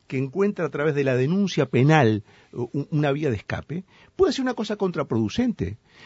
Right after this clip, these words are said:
Porque ¿qué va a pasar sí, por ejemplo, porque es una de las posibilidades,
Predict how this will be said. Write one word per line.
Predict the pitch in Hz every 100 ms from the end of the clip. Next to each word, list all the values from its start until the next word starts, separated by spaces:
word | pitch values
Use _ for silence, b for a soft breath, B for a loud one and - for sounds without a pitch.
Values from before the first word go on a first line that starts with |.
| B
Porque | 190 175 233
¿qué | 311
va | 339
a | 339
pasar | 220 - 226 269 320 _ _
sí, | - - 233 - -
por | 123
ejemplo, | 147 330 196
porque | 117 120
es | 151
una | 170
de | 135
las | 127
posibilidades, | 131 104 113 113 147 160 185